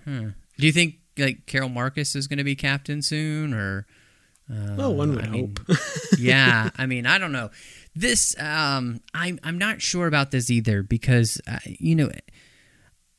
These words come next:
Speaker 1: they made, hey, they made Deep Space Nine and Q work, so I'll give them the credit that they could make this work. Um, just how they're gonna get back from the Delta Quadrant after part three is what I'm kinda scratching my head about,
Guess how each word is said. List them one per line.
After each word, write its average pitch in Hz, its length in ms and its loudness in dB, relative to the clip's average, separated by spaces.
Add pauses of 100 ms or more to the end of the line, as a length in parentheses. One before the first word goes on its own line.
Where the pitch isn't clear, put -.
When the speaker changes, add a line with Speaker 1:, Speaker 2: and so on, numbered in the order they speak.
(180)
Speaker 1:
they 147 320 0
made, 165 340 2
hey, 120 140 2
they 107 140 -6
made 131 280 -2
Deep 139 180 -4
Space 131 260 -6
Nine 151 320 -4
and 110 140 -12
Q 143 260 -2
work, 139 380 -2
so 113 260 -4
I'll 127 220 -2
give 123 180 -2
them 120 100 -4
the 113 80 -6
credit 110 360 -4
that 117 80 -8
they 107 120 -4
could 107 200 -6
make 104 180 -8
this 107 180 -8
work. 107 260 -6 (120)
Um, 113 220 -2
just 123 200 0
how 131 160 4
they're 131 140 0
gonna 113 160 -2
get 104 220 -12
back 139 240 -2
from 170 140 -6
the 156 100 -4
Delta 156 260 -4
Quadrant 156 460 -4
after 156 320 -4
part 156 320 -10
three 160 340 -2 (360)
is 127 280 -4
what 120 220 2
I'm 110 260 0
kinda 110 260 -4
scratching 113 380 -2
my 104 120 -4
head 104 180 -2
about, 98 320 -4